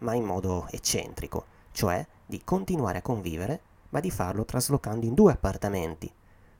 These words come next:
che comunicano attraverso la stanza dei figli. Nel cast del film ci sono anche i veri figli della coppia. Distribuisce Academy two. Ok, veniamo adesso a un'altra macro categoria che ho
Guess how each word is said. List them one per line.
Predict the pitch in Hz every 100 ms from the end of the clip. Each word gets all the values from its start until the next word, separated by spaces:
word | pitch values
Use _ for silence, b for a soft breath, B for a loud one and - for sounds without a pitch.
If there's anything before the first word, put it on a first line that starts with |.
| -
che | - 113
comunicano | 180 92 85 95 110
attraverso | 120 - 92 98 -
la | 110
stanza | - - 80 - -
dei | 98 95
figli. | - 110 95 98 95 - - -
Nel | 107 95
cast | 87 87
del | 160 -
film | 85 87
ci | 113
sono | - 107
anche | 78 90
i | 87
veri | 107 87 87
figli | - - 95 82
della | - 90 -
coppia. | 92 - - - - - B B B
Distribuisce | 151 160 233 98 67 - -
Academy | - 147 98 98 113
two. | - 120 101 - B B B B -
Ok, | 160 175 - 98 85 92
veniamo | 120 143 160 165
adesso | 127 131 - - 131 -
a | 113
un'altra | 113 113 98 - 90
macro | 104 104 - 101
categoria | - - 98 107 107 101 90
che | 98
ho | 90